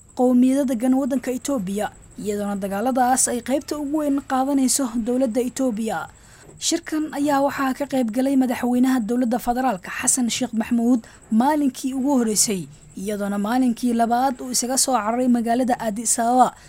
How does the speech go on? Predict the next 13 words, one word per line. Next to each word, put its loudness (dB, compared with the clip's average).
sababo -4
ku -2
aadan 4
bahdilaad 0
uu -4
kala 0
kulmay 4
ra'iisul 0
wasaaraha 2
dalka -2
Itoobiya -2
Abiy -4
Ahmed. 0